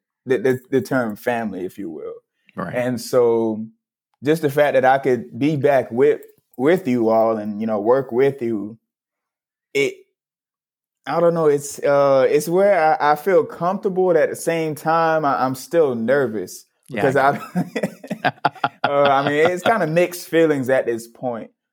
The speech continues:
Speaker 1: Uh, but
Speaker 2: Yeah.
Speaker 1: it's, it's really exciting as well because, you know, I, I know a lot of you, and this is an opportunity that I can encourage you all, and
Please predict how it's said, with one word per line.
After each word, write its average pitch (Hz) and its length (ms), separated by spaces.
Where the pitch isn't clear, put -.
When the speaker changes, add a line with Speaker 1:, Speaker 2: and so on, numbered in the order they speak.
Speaker 1:
Uh, 123 240
but 131 100
Speaker 2:
Yeah. 147 80
Speaker 1:
it's, 139 160
it's 139 220
really 185 240
exciting 139 600
as 113 140
well 117 300
because, 104 440
you 110 120
know, 107 100
I, 117 340
I - 40
know 143 280
a 139 40
lot 135 260
of 123 140
you, 131 320
and 110 300
this 143 120
is 127 60
an 131 80
opportunity 127 640
that 113 120
I 123 80
can 120 160
encourage 120 560
you 131 280
all, 113 340
and 101 240